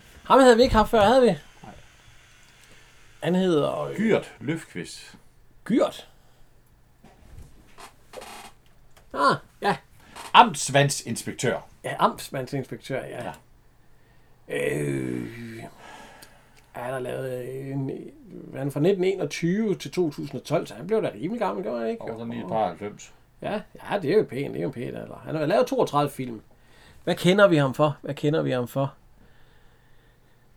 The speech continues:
Speaker 1: Øh, familien Gyldenkål. Politiadvokat. Ja. Ja, hvad ellers?
Speaker 2: Campingen, eller?
Speaker 1: Nej, nej, nej, Nattevagten. Selvfølgelig Nattevagten.
Speaker 2: Gud ja, han er den
Speaker 1: Det er
Speaker 2: der
Speaker 1: ham, der går af.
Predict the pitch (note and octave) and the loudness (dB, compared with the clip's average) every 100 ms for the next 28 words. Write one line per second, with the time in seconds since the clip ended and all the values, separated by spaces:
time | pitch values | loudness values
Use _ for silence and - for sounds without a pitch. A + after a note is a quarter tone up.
0 | - - D3+ C3+ - D3+ D3 C#3 - C4 | -8 0 2 2 4 6 8 6 6 6
1 | F3+ F3 E3 B2 - - - - - - | 6 8 8 6 -2 -16 -20 -20 -20 -20
2 | - B2 - C3 D#3 E3 - - A#2+ A#2+ | -10 -8 -6 -6 -6 -10 -10 -8 -8 -8
3 | - - F2+ F#2 F#2 F#2 F#2 F#2 F#2 - | -14 -18 -18 -16 -14 -14 -14 -14 -14 -16
4 | - _ _ _ _ _ _ _ _ _ | -20 _ _ _ _ _ _ _ _ _
5 | _ _ _ _ - _ - - - - | _ _ _ _ -20 _ -20 -16 -14 -16
6 | - - A2+ A2 C#3 B2 G2 G2 A2 C#3+ | -14 -12 -4 -2 -2 -2 -4 -6 -6 4
7 | G3+ E3 E3 D3 - D#3+ A#3 A2+ A#2 - | 6 6 4 2 6 6 6 4 -2 -6
8 | B2+ B2 - E3 F3 F3+ B2+ C3 B2+ A2 | -10 -10 -4 2 4 4 2 2 0 -4
9 | A2 - - - - - A#2+ C3 G#2+ G#2 | -6 -12 -14 -18 -20 -12 -4 0 0 0
10 | A2+ A#2 A#2 D3+ D#3 C3+ E3 F3+ D3+ C#3+ | -2 -2 0 2 4 4 6 6 6 8
11 | C#3+ D#3 | 10 8